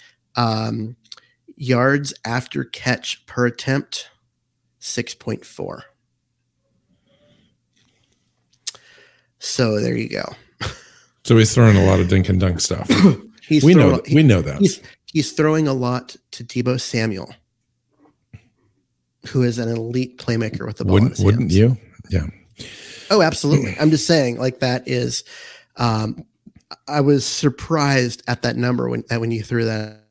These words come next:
Speaker 1: out there.
Speaker 2: Well, that's
Speaker 1: Um,
Speaker 2: why you can complete sixty-eight percent of your,
Speaker 1: and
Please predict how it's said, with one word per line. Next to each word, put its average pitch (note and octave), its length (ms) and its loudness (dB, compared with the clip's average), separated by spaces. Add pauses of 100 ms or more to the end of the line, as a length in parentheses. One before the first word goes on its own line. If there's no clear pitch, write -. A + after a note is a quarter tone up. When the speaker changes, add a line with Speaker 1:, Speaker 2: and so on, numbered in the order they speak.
(240)
Speaker 1:
out A2 280 -6
there. A#2 220 -6 (440)
Speaker 2:
Well, B2+ 160 6
that's B2+ 200 4
Speaker 1:
Um, C3+ 60 6
Speaker 2:
why B2+ 60 8
you A#2 120 6
can A2+ 200 2
complete A2 320 2
sixty-eight G#2 420 2
percent B2+ 200 0
of A#2 360 2
your, A2+ 80 -8
Speaker 1:
and - 80 -12